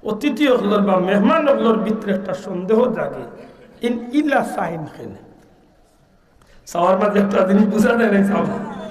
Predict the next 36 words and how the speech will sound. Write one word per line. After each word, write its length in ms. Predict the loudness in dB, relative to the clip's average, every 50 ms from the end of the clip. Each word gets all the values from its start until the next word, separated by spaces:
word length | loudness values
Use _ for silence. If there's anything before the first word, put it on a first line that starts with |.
| -16 -16 -14 -10
মাথুই 220 | -8 -4 -2 0 2
না, 280 | 2 2 2 0 -2 -6 -8 -10 -12 -14 -16 -16 -14 -14 -8 -2
রাস্তা 300 | -2 -2 0 0 0 2
বাদ 200 | 2 2 2 2
দিয়ে 160 | 4 2 2
দিয়ে 180 | 4 2 2 2
কতজন 300 | 2 2 0 0 -2 -2
সুন্দরী 420 | -2 -4 -6 -6 -6 -6 -6 -6
মহিলা 420 | -6 -4 -2 -2 0 0 0 0 0
আটিয়া 260 | 0 0 -2 -2 -2
যায়, 240 | -2 -2 -4 -4 -4 -6 -10 -14 -16 -16 -20 -20 -20 -20 -16
তো 60 | -14 -12
কিছু 260 | -10 -10 -8 -8 -6
কিছু 240 | -6 -6 -6 -6 -6
জোয়ান 360 | -4 -2 0 0 0 0 -2
যদি 220 | -4 -4 -6 -6
থাকে 280 | -6 -6 -6 -4 -4 -6
ফুলের 340 | -6 -6 -6 -6 -4 -4 -4
উপরে 200 | -6 -6 -8 -8
বন্য, 340 | -6 -6 -6 -6 -8 -10 -12 -14 -18 -20 -20 -20 -20 -20 -20 -20 -20 -20 -12
তো 60 | -8
এমনি 260 | -4 -2 0 2 2 2
আমার 260 | 2 2 0 0 0
রব্বে 240 | 0 -2 0 0 0
দেখি 300 | 0 0 -2 -2 -2 0
একবার 300 | 0 0 0 -2 -2 -2
দেখি 200 | -4 -6 -6 -6
আমার 160 | -6 -6 -8 -10 -10
ফিরাইলেন, 420 | -10 -10 -8 -8 -8 -8 -8 -8
আর 80 | -8 -8
হিগে 340 | -8 -8 -8 -4 -2 0 0
নেউলোলা 420 | 2 2 0 0 0 0 0 0
খান 120 | 0 0 -2 -4
ফিরি 180 | -6 -6 -8 -8
ফিরি 240 | -6 -6 -6 -6
চায়। 260 | -8 -10 -14 -18 -20